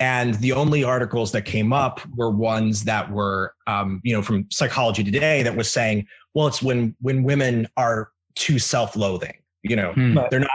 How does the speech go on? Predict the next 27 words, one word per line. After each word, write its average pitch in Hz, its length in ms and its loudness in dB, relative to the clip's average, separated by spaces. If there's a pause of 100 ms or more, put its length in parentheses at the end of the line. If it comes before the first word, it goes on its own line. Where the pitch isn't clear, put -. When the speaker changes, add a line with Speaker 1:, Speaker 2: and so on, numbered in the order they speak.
Speaker 1:
harming 147 280 2
other 117 140 0
people; 117 300 -2
they're 104 140 0
harming 107 300 0
themselves. - 540 -4
'Cause 101 160 -6
when 175 120 2
Speaker 3:
Right. 151 60 4
It's 165 80 4
Speaker 1:
women - 120 2
Speaker 3:
like - 40 0
in 240 80 6
the 202 120 4
church, 214 240 4
women, 180 260 4
women's 175 400 4
s-, - 200 0
sin 170 260 4
is, 131 240 0
is - 100 -2
low 156 200 4
self-esteem, 123 840 0
<laughs> - 0 -
something 175 520 4
like 135 200 0
that. - 260 -6